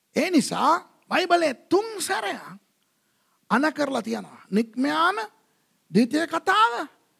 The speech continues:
එක සාමුවෙල් පහළව. මේගොල්ලන්ව විනාශ කරන්න කියලා. ඒක කවුරුත් කරේ නෑ. ඒ නිසා දෙවියන් වහන්සේ බලන් හිටියා ඉස්ස ඉස්සලම කවුරු හරි රජ කෙනෙක් වෙන්න.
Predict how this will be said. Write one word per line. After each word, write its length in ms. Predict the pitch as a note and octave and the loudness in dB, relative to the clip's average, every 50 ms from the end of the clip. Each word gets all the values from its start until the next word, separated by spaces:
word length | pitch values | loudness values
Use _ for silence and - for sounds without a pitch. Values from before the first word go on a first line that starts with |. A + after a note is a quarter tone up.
| _ _ - | _ _ -12
එක 140 | B3 A#3 - B3+ | -10 -6 -6 -6
සාමුවෙල් 540 | - - G2+ F2 D2 C#3 C3 - - _ _ _ _ _ _ _ | -6 -6 -8 -10 -10 -12 -14 -16 -20 _ _ _ _ _ _ _
පහළව. 320 | E2+ - - B2 - - _ _ _ _ _ _ _ _ _ _ _ _ _ _ _ _ - | -10 -10 -10 -10 -14 -18 _ _ _ _ _ _ _ _ _ _ _ _ _ _ _ _ -4
මේගොල්ලන්ව 380 | G3+ C#4 D#4 D#4 D4+ C#4 B3+ B3+ | -2 -2 0 0 0 0 2 2
විනාශ 420 | C#4+ D#4+ F#4 G4 G4 F#4 D#4+ F#4 | 4 4 6 4 4 4 2 0
කරන්න 380 | F4 D#4 D4 C#4+ C4+ A#3+ G#3 F3 | -2 -2 -4 -4 -2 -4 -4 -6
කියලා. 340 | D3 D#3 D3 B2+ B2 - _ _ _ _ _ _ _ _ _ - | -8 -10 -12 -12 -16 -20 _ _ _ _ _ _ _ _ _ -2
ඒක 100 | D4+ F4+ | 0 0
කවුරුත් 380 | F4+ E4+ F#4+ G#4+ A4 A4 G#4+ - | 2 2 2 2 2 0 -2 -4
කරේ 320 | - G#4+ G#4+ A4 A4+ A4 | -6 -2 0 0 0 0
නෑ. 200 | G#4+ - - - - - _ _ _ _ _ _ _ _ _ _ _ _ _ _ _ _ _ _ _ - | 0 -2 -2 -4 -6 -12 _ _ _ _ _ _ _ _ _ _ _ _ _ _ _ _ _ _ _ -6
ඒ 100 | D4+ G4+ | -4 -2
නිසා 220 | G#4+ G4+ G#4 F4+ | 0 2 2 2
දෙවියන් 320 | C#4+ C#4+ E4+ G4 G#4+ G#4+ G4+ | 2 0 -2 -2 -2 -2 0
වහන්සේ 220 | G4 G#4 F#4+ G4 | 0 0 -2 -2
බලන් 260 | D#4 D4+ E4+ G4+ G#4+ | -2 -2 -2 0 0
හිටියා 240 | G#4 G4 - G#4+ G4+ | -2 -2 -2 0 0
ඉස්ස 240 | E4+ C#4+ - - - | 0 0 0 0 0
ඉස්සලම 380 | A4 F#4+ - F4 - - G#4+ G4 | 0 0 0 -2 -2 -2 -2 -4
කවුරු 360 | - C#4+ D4 D#4+ E4+ F#4 F#4 | -4 -4 -4 -4 -2 0 2
හරි 120 | F#4+ G#4+ G#4+ | 2 2 2
රජ 240 | F#4 C#4+ E4 - A4+ | 0 0 0 0 2
කෙනෙක් 340 | - A4+ G#4 D#4 B3 - - | 2 2 2 2 0 0 -2
වෙන්න. 240 | - G3 F3 C#3+ | -2 -2 -2 -2